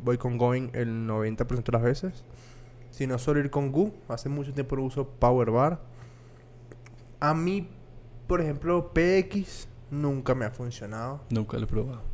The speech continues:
Speaker 1: No me ha funcionado. De hecho, li-, me han regalado hidratantes. Han tenido ese detalle, tengo que decirlo. Em, y sí,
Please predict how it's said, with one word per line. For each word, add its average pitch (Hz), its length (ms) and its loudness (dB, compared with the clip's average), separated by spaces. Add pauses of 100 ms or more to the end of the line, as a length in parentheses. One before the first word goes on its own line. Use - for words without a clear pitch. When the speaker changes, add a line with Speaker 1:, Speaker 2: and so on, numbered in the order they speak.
(140)
Speaker 1:
No 127 340 0
me 131 120 2
ha - 40 0
funcionado. 135 640 0
De 131 140 2
hecho, 147 360 0
li-, 139 300 -2
me 131 100 -4
han 131 120 -4
regalado 143 280 4
hidratantes. 147 640 2
Han 113 100 -6
tenido 127 240 0
ese 127 140 6
detalle, 117 320 -2
tengo 98 160 -10
que - 80 -8
decirlo. 120 360 -6 (800)
Em, 113 520 0 (760)
y 160 120 6
sí, 175 300 6